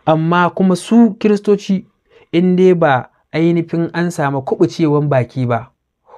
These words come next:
ko kuma waɗansu marasa son zaman lafiya a cikinsu, ba za ka taɓa ganin Kirista ya zo yana zagin Annabi ba.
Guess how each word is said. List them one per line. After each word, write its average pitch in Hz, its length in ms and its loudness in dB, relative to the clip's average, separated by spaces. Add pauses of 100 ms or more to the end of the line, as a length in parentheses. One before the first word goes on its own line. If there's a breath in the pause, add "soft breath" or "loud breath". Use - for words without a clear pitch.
(120)
ko 156 180 -2
kuma 156 160 -4
waɗansu 160 400 -4
marasa 156 600 -2
son 143 240 -4
zaman 139 300 -2
lafiya 143 380 -4
a 120 60 -8
cikinsu, 185 520 -4 (380 soft breath)
ba 117 80 -6
za 139 100 -2
ka 143 100 -8
taɓa 127 200 -6
ganin 127 240 -2
Kirista 147 380 -4
ya 127 180 0
zo 131 120 -2
yana 131 240 -2
zagin 170 360 -2
Annabi 123 360 -4
ba. 113 200 -10